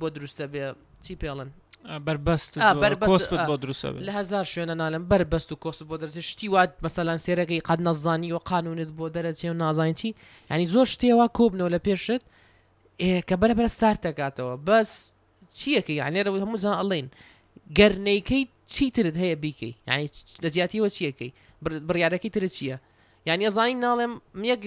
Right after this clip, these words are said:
Speaker 1: بڕوایەکمە بۆ، بۆ هەموو شتێک، بەس هەوڵەکە بدەی، نەجاحەت بێنی یان نێنی، ئەوە ئامانجەکە نییە. هەوڵەکە داوە، ئەزانی ئەوی لەسەر خۆتە کردوتە و چییە بێ و چی نابێکە تەواو. ئەمە داوتە دەستی خوای گەورە و ساحەتە. یعنی، زۆر جار بیرەکەمەوە،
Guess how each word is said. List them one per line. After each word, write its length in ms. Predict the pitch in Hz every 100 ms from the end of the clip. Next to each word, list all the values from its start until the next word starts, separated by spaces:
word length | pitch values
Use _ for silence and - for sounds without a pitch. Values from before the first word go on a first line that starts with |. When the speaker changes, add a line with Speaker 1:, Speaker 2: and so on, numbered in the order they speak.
| 185
Speaker 1:
بڕوایەکمە 500 | 170 190 208 175 160 147
بۆ، 80 | 151
بۆ 60 | 151 151
هەموو 160 | 165 -
شتێک، 240 | - 165 _ _ - _ _ -
بەس 160 | 208 - 214
هەوڵەکە 320 | 202 202 226 185
بدەی، 280 | 147 143 170 - _ _ _ _ _ _ _ 170
نەجاحەت 460 | 175 196 175 202 170
بێنی 300 | 190 190 185 185
یان 120 | 180 180
نێنی، 320 | 185 202 247 208
ئەوە 180 | 185 220 220 185 -
ئامانجەکە 460 | 185 190 190 190 226 220
نییە. 200 | 143 120 _ _ _ _ -
هەوڵەکە 360 | 185 196 196 254 196
داوە، 300 | 208 143 127 -
ئەزانی 260 | 147 185 208
ئەوی 100 | 208
لەسەر 160 | 190 202
خۆتە 220 | 196 165 151
کردوتە 420 | 180 185 262 269 311
و 80 | 330 - - - _ _ _ -
چییە 200 | 220 196
بێ 60 | 202
و 20 | -
چی 80 | 202
نابێکە 360 | 196 196 226 294
تەواو. 240 | 302 311 147
ئەمە 200 | 160 202 202 185
داوتە 180 | 202 185
دەستی 200 | 214 - 180
خوای 180 | 196 180
گەورە 180 | 190 277
و 40 | 311
ساحەتە. 380 | 302 269 226 - 123
یعنی، 160 | 196 202
زۆر 140 | 285 220
جار 140 | 202 202 196
بیرەکەمەوە، 600 | 220 220 226 226 214